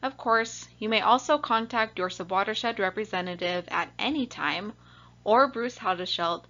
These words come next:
the Director of Water Quality for the Northern California Water Association. Thank you so much for watching this video,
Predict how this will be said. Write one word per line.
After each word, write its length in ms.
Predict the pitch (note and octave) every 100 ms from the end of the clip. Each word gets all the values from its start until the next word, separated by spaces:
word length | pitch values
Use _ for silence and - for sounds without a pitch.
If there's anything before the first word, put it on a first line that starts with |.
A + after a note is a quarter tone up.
| _
the 80 | G3+
Director 460 | F#3 F#3 G3 - C4+
of 120 | A3+
Water 240 | F#3+ G#3
Quality 480 | A3+ G3 F3 F3 F3
for 180 | F#3 G#3+
the 120 | A3
Northern 420 | A3 F#3 F#3 A3+
California 680 | A#3+ A#3+ B3 - F3+ F3 F3+
Water 380 | F3 E3+ E3 E3+
Association. 920 | F3 - F3 - - - - - - - _ - - - - - _ - - - - _ _ _ _ _ _ _ _ - _ _
Thank 300 | B3+ B3 B3+
you 80 |
so 260 | A#3+ - C#4+
much 340 | C#4+ G3 E3+
for 140 | - G3+
watching 380 | F#3 F#3 - F3
this 180 | F3
video, 540 | - F3 E3+ E3+ F#3+